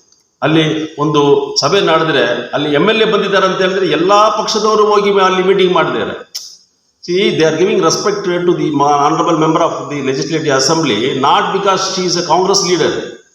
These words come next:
because she is a member of Legislative Assembly, she is belongs to everybody. So ಅಂಥ ಉದ್ದೇಶದಿಂದ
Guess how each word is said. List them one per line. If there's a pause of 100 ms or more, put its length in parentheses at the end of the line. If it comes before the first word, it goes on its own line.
(200)
because
she
is
a
member
of
Legislative
Assembly,
she
is
belongs
to
everybody. (880)
So
ಅಂಥ
ಉದ್ದೇಶದಿಂದ